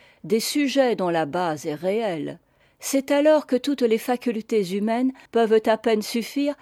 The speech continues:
pour s'élever sans perdre son objet de vue et décrire dans le ciel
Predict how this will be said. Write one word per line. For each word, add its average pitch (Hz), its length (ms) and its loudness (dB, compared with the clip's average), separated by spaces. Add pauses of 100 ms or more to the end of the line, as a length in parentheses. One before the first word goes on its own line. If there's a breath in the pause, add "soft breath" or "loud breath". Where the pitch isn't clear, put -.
pour 233 160 -2
s'élever 285 500 0
sans 208 240 -2
perdre 247 460 2
son 202 240 -4
objet 196 360 -2
de 180 120 2
vue 214 320 0 (460 soft breath)
et 240 140 2
décrire 311 560 0
dans 214 160 2
le 214 100 4
ciel 269 500 -2